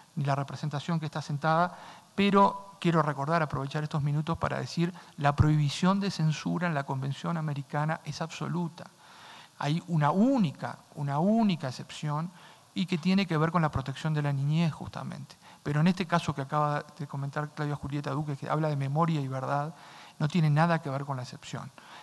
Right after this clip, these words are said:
Por lo tanto, la prohibición de censura que tiene el Estado es absoluta y además reforzada en este caso porque es una persona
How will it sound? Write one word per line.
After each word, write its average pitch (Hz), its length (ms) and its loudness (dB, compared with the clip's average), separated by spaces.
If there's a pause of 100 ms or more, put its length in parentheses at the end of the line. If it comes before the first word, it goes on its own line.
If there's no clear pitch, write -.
Por 131 120 -2
lo 139 80 2
tanto, 175 280 4
la 143 120 2
prohibición 135 380 -2
de 185 80 2
censura 156 400 0
que 139 80 -6
tiene 151 220 -2
el 139 60 -4
Estado 147 520 -2 (220)
es - 180 -6
absoluta 160 580 -4 (420)
y 180 160 4
además 156 360 6
reforzada 180 580 2
en 165 60 0
este 151 160 -2
caso 165 320 -4
porque 151 400 -2
es - 140 -6 (440)
una 160 240 4
persona 208 560 2